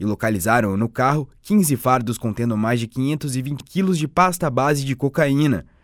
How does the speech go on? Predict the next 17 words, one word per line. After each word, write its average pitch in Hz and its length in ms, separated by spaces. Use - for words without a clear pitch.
O 95 120
veículo 131 560
também 147 260
estava 143 280
equipado 123 440
com 107 160
um 104 60
dispositivo 120 600
de 156 120
rastreamento 156 760
e 156 80
dois 143 360
celulares 113 560
foram 117 180
recuperados 107 720
no 101 80
local. 98 420